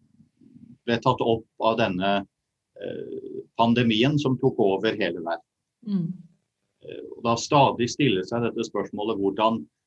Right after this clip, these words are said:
Speaker 1: hvordan effektivt forkynne troen, uten da å sette til side.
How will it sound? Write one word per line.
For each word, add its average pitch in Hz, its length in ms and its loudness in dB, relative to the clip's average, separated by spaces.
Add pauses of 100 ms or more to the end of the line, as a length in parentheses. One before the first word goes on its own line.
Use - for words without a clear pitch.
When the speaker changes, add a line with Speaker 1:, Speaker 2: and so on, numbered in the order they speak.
(180)
Speaker 1:
hvordan 117 280 2
effektivt 110 640 -2
forkynne 110 480 -2
troen, 131 420 -2 (440)
uten 156 420 6
da 123 180 6
å 113 60 0
sette 104 360 -4
til 107 100 0
side. - 440 -6